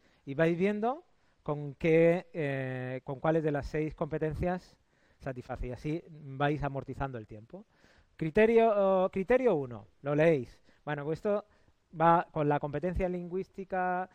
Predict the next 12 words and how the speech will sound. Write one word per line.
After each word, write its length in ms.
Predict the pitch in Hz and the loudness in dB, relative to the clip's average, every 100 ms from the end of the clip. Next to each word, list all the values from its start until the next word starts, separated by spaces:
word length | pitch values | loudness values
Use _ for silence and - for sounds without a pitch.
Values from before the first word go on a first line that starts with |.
| _ - | _ -10
con 180 | 147 | -4
la 100 | 143 | -2
competencia 720 | 139 139 139 135 165 165 170 165 | -2 -6 -6 -2 -2 -2 0 2
de 40 | |
aprender 360 | 160 156 156 156 | 2 -2 -2 0
para 160 | 160 | 0
aprender, 560 | 156 160 165 175 175 165 | 0 -4 -4 -2 0 -2
etcétera, 340 | 139 139 127 | -6 -8 -8
etcétera, 400 | 117 107 - - - | -10 -14 -18 -20 -14
¿vale? 340 | 143 202 285 _ _ _ _ _ - | -10 -10 -10 _ _ _ _ _ -10
Y 220 | 147 143 | -4 -2
así 380 | 131 156 156 | -2 -2 -6